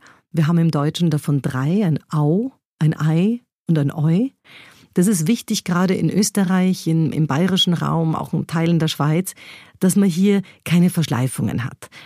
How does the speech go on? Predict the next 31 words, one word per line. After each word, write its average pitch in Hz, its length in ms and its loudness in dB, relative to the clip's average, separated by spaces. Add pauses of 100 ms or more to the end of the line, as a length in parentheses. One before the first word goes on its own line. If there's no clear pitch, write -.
Also 160 180 2
Österreicher, 175 640 0
gerade 151 260 -2
im 151 100 0
Osten - 320 0
Österreichs, 175 580 -2
haben 165 80 2
wir 160 80 4
die 147 120 0
Geschichte 165 420 -2
Baustelle 151 600 -2
Meiselmarkt, 156 800 0
ja, 147 120 0
also 151 180 2 (320)
Au, 165 320 2
Ä, 156 240 2
Ö. 160 200 2 (280)
Das 190 160 0
sollten 190 300 2
schöne 175 420 2
Aus, 151 320 0
schöne 151 340 0
Eis, 151 380 -2 (260)
die 165 100 2
sollen 160 220 4
schön 156 320 2
klingen. 151 460 0 (300)
Denn 165 100 4
das 170 140 2
hat 190 160 -2
natürlich, 185 680 0